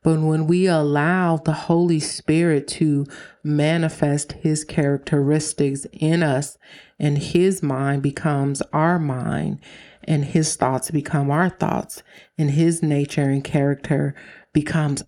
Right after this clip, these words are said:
our nature and character, then sin has no room in us.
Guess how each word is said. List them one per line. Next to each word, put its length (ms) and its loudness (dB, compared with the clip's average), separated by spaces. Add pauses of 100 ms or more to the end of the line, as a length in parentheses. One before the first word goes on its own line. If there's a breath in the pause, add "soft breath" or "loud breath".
our 180 2
nature 440 0
and 200 0
character, 720 -2 (480 loud breath)
then 320 2
sin 440 0
has 440 2
no 520 2
room 480 0
in 140 -2
us. 420 -4